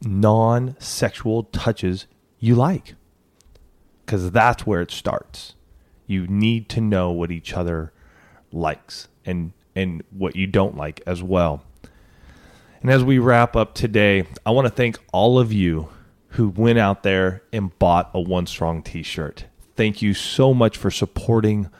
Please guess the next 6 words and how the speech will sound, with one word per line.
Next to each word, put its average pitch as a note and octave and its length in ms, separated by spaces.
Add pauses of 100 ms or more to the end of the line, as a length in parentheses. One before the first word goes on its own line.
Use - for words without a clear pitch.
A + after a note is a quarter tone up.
(180)
One G2+ 160
Extraordinary F2+ 540
Marriage, G#2 440
supporting F#2 640
marriage B2+ 600 (760)
and G2+ 560